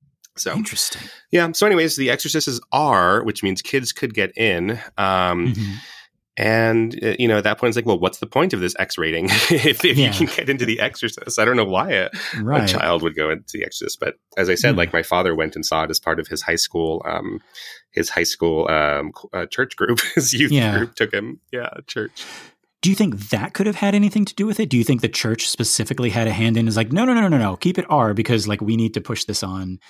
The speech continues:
Speaker 1: Oh, you know,
Speaker 2: on
Speaker 1: I'm not
Speaker 2: the Catholic
Speaker 1: sure.
Speaker 2: youth"?
Speaker 1: I haven't seen that specifically, but, you know, oh, I was trying not to get too deep into the weeds of the production code before, but one of the reasons why the production code, the first,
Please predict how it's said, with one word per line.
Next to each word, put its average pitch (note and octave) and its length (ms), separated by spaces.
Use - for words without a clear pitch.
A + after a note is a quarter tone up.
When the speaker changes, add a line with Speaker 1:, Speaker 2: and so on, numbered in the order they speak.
Speaker 1:
Oh, D3 240
you C#3 60
know, G2+ 160
Speaker 2:
on G2 160
Speaker 1:
I'm G#3+ 220
not C4+ 140
Speaker 2:
the A2+ 80
Catholic A#2+ 360
Speaker 1:
sure. G#2+ 100
Speaker 2:
youth"? G#2 380
Speaker 1:
I G#2+ 60
haven't D#3+ 340
seen E3+ 300
that D#3 180
specifically, A#2 640
but, G#2+ 260
you A2 80
know, A#2+ 360
oh, G#2+ 140
I F#2+ 80
was F#2+ 100
trying A#2+ 200
not G#2 140
to G2 40
get F#2+ 220
too - 160
deep G#2 240
into F#2 120
the F2 140
weeds G2 320
of F2+ 180
the G2+ 60
production G2+ 380
code F2+ 200
before, B2 300
but F#2+ 160
one A2+ 160
of B2+ 60
the G2 80
reasons F2+ 320
why F2 100
the E2 80
production F2+ 460
code, E2 480
the E2+ 160
first, - 500